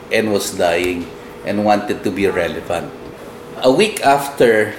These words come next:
he was assassinated, one of my friends was able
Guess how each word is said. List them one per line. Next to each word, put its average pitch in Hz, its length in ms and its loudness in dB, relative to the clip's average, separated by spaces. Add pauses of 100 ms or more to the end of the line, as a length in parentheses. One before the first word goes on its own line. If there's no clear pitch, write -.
(120)
he 135 60 4
was 123 180 4
assassinated, 101 1000 0 (720)
one 123 220 6
of 127 100 -2
my 113 160 4
friends 82 680 -4 (640)
was 107 280 0
able 113 260 2